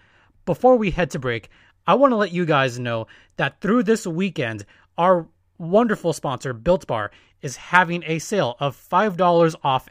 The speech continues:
every eighteen count box of Built Bar protein bars. Additionally, you can use the promo code Locked On to get ten dollars off your first order from Built Bar. You could try such fantastic flavors as mint brownie delight or one of my favorites,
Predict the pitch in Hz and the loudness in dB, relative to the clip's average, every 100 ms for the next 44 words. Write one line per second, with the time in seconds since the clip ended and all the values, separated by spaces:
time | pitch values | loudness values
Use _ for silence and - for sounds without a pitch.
0 | - 208 151 127 131 - 196 - 208 185 | -4 -4 -4 -10 -10 -4 -4 -4 -8 -4
1 | 175 165 - 165 - 165 117 180 214 - | -4 -4 -2 -4 -2 -6 -6 -4 -4 -2
2 | 190 185 202 240 190 151 113 87 - _ | -2 0 -2 -2 -4 -6 -6 -10 -14 _
3 | _ _ _ _ - 185 147 277 190 139 | _ _ _ _ -4 -2 0 -2 0 -2
4 | 135 131 _ _ - 185 240 208 196 175 | -4 -6 _ _ -8 -4 -4 -2 -2 -4
5 | 170 226 208 151 - 143 139 _ _ - | -4 -2 -2 -2 -2 -2 -2 _ _ -16
6 | 117 117 120 - 185 147 135 - _ _ | -4 -4 -4 -2 0 0 0 -6 _ _
7 | 185 151 127 - 220 247 202 180 135 123 | -6 -4 -4 -4 -2 0 0 0 2 -2
8 | - 160 180 185 170 - 226 - - 196 | -2 0 0 0 -6 -4 -4 -4 -2 0
9 | 151 113 - 165 127 170 - 123 90 - | 0 -2 -6 -6 0 0 0 -6 -6 -12
10 | _ _ _ _ _ 175 220 226 - 175 | _ _ _ _ _ -6 -4 -4 0 -2
11 | 151 151 - 135 120 - 196 - 196 - | -2 -6 -6 -10 -8 -2 -2 -2 -10 -8
12 | 147 120 120 - 143 120 135 170 - 143 | -6 -4 -6 -2 -4 -2 -2 -2 -2 -2
13 | 143 139 117 113 120 _ _ _ 156 147 | -2 -4 -6 -6 -10 _ _ _ -2 2
14 | 156 160 165 127 110 117 | 2 0 -2 -4 -6 -8